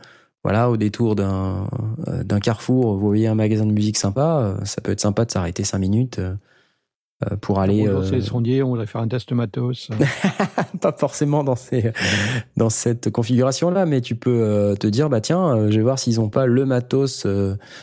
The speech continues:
Speaker 1: dont j'ai entendu parler et que j'aimerais bien toucher. Euh, voilà, passer cinq dix minutes, euh, à, à tester un truc, euh, en, en live, euh, c'est hyper sympa.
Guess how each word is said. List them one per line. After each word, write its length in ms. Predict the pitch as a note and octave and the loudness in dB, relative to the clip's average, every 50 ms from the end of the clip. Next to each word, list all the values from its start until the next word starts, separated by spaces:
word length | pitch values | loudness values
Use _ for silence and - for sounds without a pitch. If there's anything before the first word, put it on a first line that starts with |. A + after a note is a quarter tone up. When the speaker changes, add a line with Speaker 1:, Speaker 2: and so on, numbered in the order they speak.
| - - | -4 0
Speaker 1:
dont 180 | A2+ B2 C3 | 2 2 2
j'ai 120 | A#2+ A#2 B2+ | 2 2 0
entendu 340 | B2 A#2 - B2 A#2 A#2+ | 0 0 0 0 0 0
parler 260 | A#2 - B2+ C3+ D3 D3 | 0 0 0 2 2 0
et 40 | C#3 | 0
que 60 | A#2+ | 2
j'aimerais 240 | G#2+ G#2+ G#2+ G#2+ A2 | 0 2 2 2 2
bien 140 | A#2 A#2+ A2+ | 2 2 0
toucher. 440 | G#2+ - G#2 - C#3 D#3+ G3 G3+ - _ _ _ _ - | 0 -2 -2 0 0 0 0 -4 -8 _ _ _ _ -8
Euh, 260 | - F#2+ F#2 - - - - - - _ _ _ _ _ _ _ _ _ _ _ | -6 -4 -4 -4 -4 -6 -8 -10 -12 _ _ _ _ _ _ _ _ _ _ _
voilà, 220 | - - B2 D3+ D#3+ | -2 0 0 0 0
passer 320 | - - G#2+ G2+ - A2+ A2 | 0 -2 -2 0 0 -2 0
cinq 220 | - - A2+ A2 | 0 2 2 2
dix 120 | G#2 G#2+ | 2 2
minutes, 400 | A2 G#2+ G#2+ A2+ B2 B2+ A#2+ - | 2 4 4 4 2 0 0 -2
euh, 280 | F#2+ F#2 F#2 F#2+ F#2+ F#2+ | -2 -2 0 -2 -2 -2
à, 200 | G2 G2+ G2+ G2+ | -2 -2 -2 -4
à 60 | G2+ F#2+ | -4 -2
tester 400 | - G#2+ G2 - - - A#2 G#2+ | -2 -2 -2 -2 -2 -2 0 0
un 100 | G2+ G2 | 0 -2
truc, 380 | - - A#2+ A#2+ A#2+ - - | -2 -2 -2 -2 -2 -4 -6
euh, 200 | F#2 F#2 F#2 F#2+ G2 - _ _ _ _ _ _ _ - _ _ _ | -6 -6 -4 -6 -8 -10 _ _ _ _ _ _ _ -20 _ _ _
en, 80 | - - - - | -6 -4 -2 0
en 20 | G#2 | 2
live, 340 | G#2+ A#2 C#3 F3 F3+ B2+ G#2 | 2 2 2 2 0 0 -2
euh, 300 | G2+ G2 G2 F#2+ G2 F#2+ F#2 | -2 -2 -2 -2 -2 -4 -4
c'est 300 | F#2 - - - - - | -4 -2 -2 -2 -2 -2
hyper 240 | D3+ B2+ D3 D3+ - | -2 -2 -2 -2 0
sympa. 320 | - D#3 D#3+ - C#3 C3 | -2 -2 -2 0 -2 -4